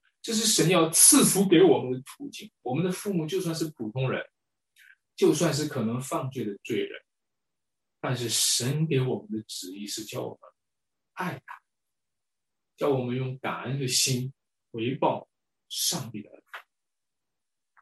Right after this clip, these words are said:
人们常说养儿是黄老，是吧？这个变成了一种交易，有时候就说，哎，父母养儿女是为了儿女养父母，这就变成了一个功利主义的交易。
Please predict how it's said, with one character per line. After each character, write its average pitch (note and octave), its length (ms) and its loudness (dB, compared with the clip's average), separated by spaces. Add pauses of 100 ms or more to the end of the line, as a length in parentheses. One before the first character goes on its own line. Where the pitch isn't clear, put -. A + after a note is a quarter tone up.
(1000)
人 C#3 140 2
们 D3+ 100 2
常 C#3 180 0
说 C#3+ 360 2
养 B2 320 2
儿 B2+ 160 2
是 C#3+ 100 0
黄 C3 360 -4
老， A#2 200 -8
是 - 140 -10
吧？ A2+ 180 -8 (340)
这 C#3+ 140 0
个 C3+ 80 2
变 C#3 240 2
成 A2+ 220 -6
了 A#2+ 120 -4
一 A2 140 -4
种 A2 240 -8 (680)
交 C3 400 2
易， A#2 240 -4 (120)
有 A#2 120 -8
时 C3 160 -4
候 C3+ 200 0
就 A#2+ 100 -4
说， A2+ 260 -8
哎， C#3 160 -2
父 D#3+ 220 0
母 C3 140 0
养 A#2 180 -4
儿 G#2+ 220 -6
女 A2+ 120 -6
是 A2+ 140 -8
为 B2 160 0
了 A2+ 80 -4
儿 A2+ 280 -10
女 G#2+ 200 -6
养 G#2+ 180 -14
父 - 200 -20
母， - 60 -20 (960)
这 A3+ 120 -6
就 F#3+ 160 6
变 G3+ 200 -2
成 D3 160 -2
了 C#3 60 2
一 B2 60 2
个 A#2 140 -4
功 G#3 360 4
利 D#3 240 4
主 - 300 -14
义 B2 100 -8
的 - 220 -10
交 A2 400 -6
易。 A2 120 -14